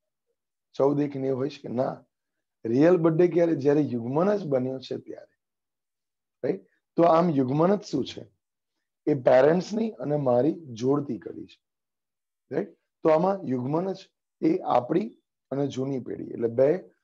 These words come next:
જોડ-, બે જે પેઢી છે એને જોડતી કડી છે. જે જૂની પેઢીમાંથી લક્ષણોનું આગલી પેઢીમાં સાતત્યતા જાળવે છે. બોલો, સાતત્યતા એટલે શું?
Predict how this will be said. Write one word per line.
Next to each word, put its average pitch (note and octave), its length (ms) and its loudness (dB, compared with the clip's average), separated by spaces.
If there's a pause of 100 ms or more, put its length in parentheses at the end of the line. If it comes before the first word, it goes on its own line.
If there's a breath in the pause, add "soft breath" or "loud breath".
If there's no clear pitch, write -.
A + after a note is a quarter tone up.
(180)
જોડ-, C#3 380 0
બે D#3 380 0
જે C3 300 -2
પેઢી C#3 420 0
છે - 160 -12
એને B2+ 140 -6
જોડતી B2+ 400 -4
કડી G2 280 -14
છે. - 180 -20 (520)
જે C#3 180 0
જૂની D3 400 0
પેઢીમાંથી C#3 640 0
લક્ષણોનું A#2 840 -6 (560)
આગલી C#3+ 320 2
પેઢીમાં C3 520 -4
સાતત્યતા B2+ 1500 0
જાળવે A2 460 0
છે. A2 260 -12 (760)
બોલો, A#2 160 -10 (340)
સાતત્યતા C#3+ 1200 2
એટલે A#2 340 -2
શું? B2 280 -12